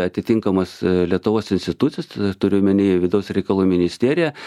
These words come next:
dėl leidimo atlikti tarnybą kitos valstybės kariuomenėje.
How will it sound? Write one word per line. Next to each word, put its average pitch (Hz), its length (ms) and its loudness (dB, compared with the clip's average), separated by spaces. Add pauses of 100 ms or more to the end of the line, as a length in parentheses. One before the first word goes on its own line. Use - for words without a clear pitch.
(240)
dėl 110 340 0
leidimo 107 720 2
atlikti 127 420 -2
tarnybą 110 540 0
kitos 107 400 -4
valstybės 98 500 -2
kariuomenėje. 90 600 0